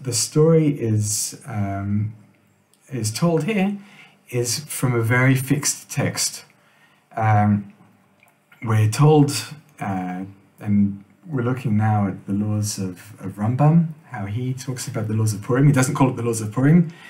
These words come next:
He calls it Hilchot Megillah, the laws of the Megillah,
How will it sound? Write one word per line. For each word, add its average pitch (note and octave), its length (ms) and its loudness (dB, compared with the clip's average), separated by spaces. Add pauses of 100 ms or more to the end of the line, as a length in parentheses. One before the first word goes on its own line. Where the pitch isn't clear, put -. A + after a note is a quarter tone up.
(140)
He - 60 -8
calls A2 240 -2
it G#2 100 -2
Hilchot A#2+ 400 0
Megillah, A2+ 560 2 (400)
the B2+ 80 -8
laws A2+ 240 2
of G#2+ 80 -2
the G2+ 80 -2
Megillah, G#2 540 2